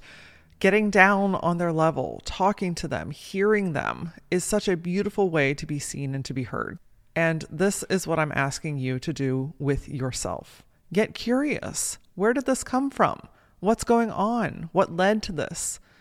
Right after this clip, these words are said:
Maybe this is an old habit. Maybe this is the way that I was brought up. This morning, I was like, "Okay, where did this come from?" This is a hundred percent how I was raised. I was raised that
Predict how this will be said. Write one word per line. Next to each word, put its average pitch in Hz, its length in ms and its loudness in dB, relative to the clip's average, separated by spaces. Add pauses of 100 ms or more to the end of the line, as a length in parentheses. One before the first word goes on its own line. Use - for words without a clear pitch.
(300)
Maybe 202 220 4
this 208 180 2
is 202 140 2
an 135 120 -6
old 185 420 2
habit. - 580 2
Maybe 175 220 0
this 175 200 -2
is 190 80 -4
the - 80 -6
way 165 300 2
that 175 160 2
I 160 80 2
was 156 160 0
brought 143 260 2
up. 107 260 -2 (260)
This 170 280 -4
morning, 226 560 4 (480)
I 180 80 4
was 175 180 2
like, 160 380 4 (100)
"Okay, 175 420 6
where 147 300 0
did 170 100 0
this 160 160 -2
come 220 220 0
from?" 139 480 0 (340)
This 165 440 -2 (100)
is 170 140 -2
a 175 60 -2
hundred 196 360 -2
percent 165 460 0
how 123 220 0
I 120 100 0
was 123 240 -4
raised. - 500 -8 (560)
I 160 60 4
was 160 240 2
raised 151 320 2
that - 140 -8